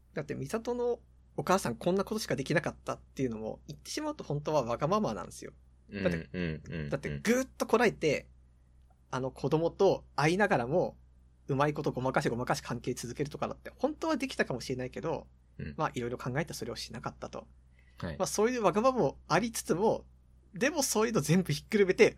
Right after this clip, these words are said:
Speaker 1: お母さんこんなことしかあなたにできなかったっていう風に言ってる感情を想像つく年齢になって、なんかジンとくるんですよ。
Speaker 2: うん。はいはい。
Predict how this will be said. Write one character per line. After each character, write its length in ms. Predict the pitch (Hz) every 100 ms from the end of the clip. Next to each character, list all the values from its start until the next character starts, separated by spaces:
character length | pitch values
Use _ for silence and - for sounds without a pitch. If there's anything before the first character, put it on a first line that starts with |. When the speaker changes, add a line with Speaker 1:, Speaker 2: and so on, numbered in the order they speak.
| -
Speaker 1:
お 60 | -
母 200 | 135 147
さ 100 | 131
ん 60 |
こ 160 | - 135
ん 60 | 139
な 80 |
こ 100 | 147
と 60 | 175
し 100 | -
か 80 | 120
あ 20 |
な 80 | 131
た 60 | 135
に 80 |
で 80 | 131
き 100 | 135
な 80 | 147
か 100 | 139
っ 60 | -
た 100 | 143
っ 40 | 139
て 180 | -
い 80 | 117
う 20 |
風 180 | - 139
に 240 | 127 123 - - - _ -
言 100 | 147
っ 40 |
て 160 | - 185
る 80 | 180
感 280 | - 196 208
情 200 | 220 214 214
を 100 | 135
想 300 | - - 214
像 140 | 214 220
つ 120 | -
く 120 | 196
年 220 | 143 147
齢 160 | 165 175
に 100 | 180
な 100 | 202
っ 40 |
て、 400 | - - 196 123 - - -
な 80 | 147
ん 20 |
か 100 | 120
ジ 220 | 80 135
ン 80 | 139
と 100 | 165
く 120 | 160
る 100 | 131
ん 60 | 117
で 80 |
す 120 | - -
よ。 80 | - _ _ - - 95
Speaker 2:
う 20 |
ん。 20 |
は 60 | 85
い 40 |
は 200 | 73
い。 80 | 82